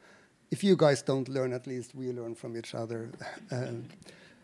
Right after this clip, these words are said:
that's a really interesting differences between your place and, and Bergen, where, where, um, music therapy in neurorehabilitation and in somatic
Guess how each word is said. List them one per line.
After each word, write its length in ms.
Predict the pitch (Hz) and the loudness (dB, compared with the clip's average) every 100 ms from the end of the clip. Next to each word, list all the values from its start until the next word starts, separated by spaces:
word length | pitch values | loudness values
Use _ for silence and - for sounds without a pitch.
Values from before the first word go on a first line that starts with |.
| - _ | -20 _
that's 300 | - 127 - | -4 -4 2
a 100 | 156 | 8
really 480 | 156 190 170 156 156 | 10 10 10 10 8
interesting 420 | 175 165 151 156 | 6 6 6 6
differences 560 | 143 208 180 143 - 120 | 6 4 6 4 4 -4
between 800 | - 131 131 131 123 123 120 131 | -6 -6 -2 0 0 -2 -4 -6
your 200 | 139 160 | 4 6
place 520 | 160 127 113 113 104 - | 6 2 0 -2 -4 -4
and, 340 | - 123 123 131 | -2 0 -2 -4
and 480 | 120 120 113 110 110 | -4 -4 -2 -4 0
Bergen, 460 | 202 165 117 117 156 120 | 2 2 0 -2 -4 0
where, 240 | 120 120 | 2 0
where, 500 | - 131 123 120 117 | -2 -2 0 0 -2
um, 220 | 113 113 92 - - - - - - _ _ _ _ _ _ | -4 -6 -10 -18 -20 -20 -20 -20 -20 _ _ _ _ _ _
music 320 | 165 170 147 | 10 10 8
therapy 460 | - 143 123 127 127 127 | 4 6 6 4 0 2
in 160 | 123 123 | 2 4
neurorehabilitation 1300 | 131 135 120 117 120 117 117 - 123 117 - 123 - | 6 6 4 2 0 0 -4 -2 -2 -2 -4 -8 -4
and 120 | 120 | -4
in 100 | 117 | -4
somatic 800 | - 123 131 - - 123 - | -4 -6 -6 -8 -10 -10 -16